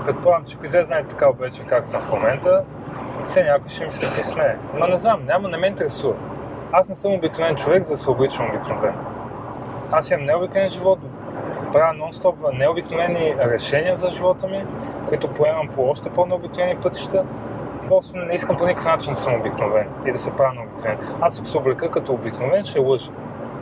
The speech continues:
Аз ще съм с-, в някакъв вид, а, маскировка.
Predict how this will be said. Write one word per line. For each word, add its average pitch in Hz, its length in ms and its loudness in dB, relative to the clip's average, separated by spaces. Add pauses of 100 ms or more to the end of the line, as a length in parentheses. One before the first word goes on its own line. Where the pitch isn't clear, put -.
(120)
Аз 147 140 4
ще - 100 -8
съм 170 200 0
с-, - 120 -4
в 131 220 -6
някакъв 139 320 2
вид, - 280 -4
а, 120 400 4 (480)
маскировка. 123 680 0